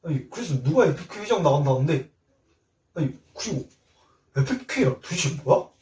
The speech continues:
에프케이는 Future Farmers of Korea로 과제 이수, 골든벨, 이론 경진 등을 통해 미래 선진 농업인들을 육성하는 것을 말해.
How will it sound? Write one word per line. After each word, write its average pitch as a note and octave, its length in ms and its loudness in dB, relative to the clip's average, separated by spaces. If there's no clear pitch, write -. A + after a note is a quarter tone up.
에프케이는 E3 680 0
Future - 520 -2
Farmers G3+ 500 -2
of C#3 300 2
Korea로 D3 600 2
과제 D3+ 300 -4
이수, D3 380 -2
골든벨, D3 600 0
이론 E3+ 220 0
경진 D#3 400 0
등을 C#3 540 -2
통해 D#3 400 -2
미래 C3+ 240 2
선진 A3 320 -4
농업인들을 D#3+ 640 2
육성하는 G#3 420 -4
것을 C3+ 220 0
말해. G#2+ 400 -4